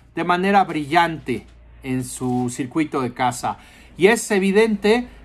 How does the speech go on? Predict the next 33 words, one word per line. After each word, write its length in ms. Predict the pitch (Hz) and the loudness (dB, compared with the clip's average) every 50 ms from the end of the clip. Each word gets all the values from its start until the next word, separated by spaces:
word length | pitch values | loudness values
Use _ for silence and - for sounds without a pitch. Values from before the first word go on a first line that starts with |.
| - - | -20 -2
que 400 | - 185 190 202 214 220 226 - - - - | 2 4 6 6 6 4 2 0 -8 -10 0
ha 160 | - 180 190 190 | 2 2 2 2
sido 340 | - - 202 202 202 196 | 0 0 2 2 2 4
Max 240 | 190 196 202 196 196 | 4 2 2 2 0
Verstappen 920 | 180 190 170 - - - 190 190 190 - - 202 202 202 202 196 196 - - - - - - | -4 -4 -4 -4 0 2 4 4 4 2 0 0 2 2 2 2 -2 -4 -12 -20 -20 -10 -4
el 320 | 175 170 170 165 160 160 | -2 0 2 2 0 0
piloto 720 | - 185 180 175 196 202 208 202 - - 180 180 175 - | -2 -2 0 2 2 2 2 0 -2 -2 -2 -2 0 2
a 80 | 151 160 | 2 2
vencer 480 | 160 160 175 269 - - 185 185 180 180 | 2 2 -2 -4 -4 -2 0 0 0 0
esta 240 | 170 - 180 165 | -2 -2 -6 -6
temporada. 880 | - 165 147 127 131 170 185 185 190 190 190 196 196 196 190 185 - - _ _ _ _ _ | -6 -8 -10 -8 -4 -2 2 4 4 4 4 2 2 0 0 -2 -6 -16 _ _ _ _ _
Creo 400 | - 156 160 160 170 170 165 - | -4 -2 0 0 -2 -4 -6 -6
que 160 | - 143 131 | -6 -6 -4
ya 220 | 127 147 147 151 | 2 2 2 2
es 160 | 151 143 127 123 | 2 -2 -4 -4
virtualmente 1120 | 135 131 120 107 - - 156 151 151 147 131 143 151 160 151 143 127 - 110 - - _ _ - | -4 -6 -6 -6 -6 2 2 2 2 2 -2 -4 -4 -4 -4 -6 -8 -10 -12 -12 -12 _ _ -8
el 240 | 123 123 123 120 | -6 -4 -4 -4
campeón 440 | - 135 131 120 120 - 147 143 143 | -4 -4 -4 -4 -2 -2 -2 -2 -2
del 180 | 135 135 123 120 | -2 -4 -4 -2
mundo 540 | 127 147 151 147 131 143 139 139 127 - _ _ _ _ _ | -2 -2 -4 -2 -2 -2 -2 -2 -4 -8 _ _ _ _ _
de 80 | 123 120 | -10 -8
Fórmula 500 | 123 - 156 151 156 151 147 139 135 143 | -4 -2 -2 -2 0 -2 0 2 2 2
uno 340 | 156 175 175 175 170 160 | 0 0 -2 -2 -2 -2
de 80 | 156 156 | -2 -2
dos 200 | 151 156 143 139 | -2 -2 -2 -2
mil 100 | 165 165 | -4 -4
veintidós. 560 | 160 170 170 160 - 185 185 202 233 226 196 | -2 -4 -4 -4 -2 0 0 2 2 0 -2
Es 80 | 196 185 | -4 -4
solamente 540 | - 180 175 170 165 165 170 175 165 - 170 | -2 -2 0 0 0 0 -2 -4 -4 -4 -4
una 200 | 160 165 156 - | -4 -4 -4 -4
cuestión 400 | 151 139 131 - 165 160 156 147 | -6 -6 -4 -4 -6 -6 -4 -6
de 80 | 147 | -8
tiempo 540 | 143 - 185 175 185 175 - - 180 175 175 | -4 0 2 2 2 0 0 -2 -2 -2 -2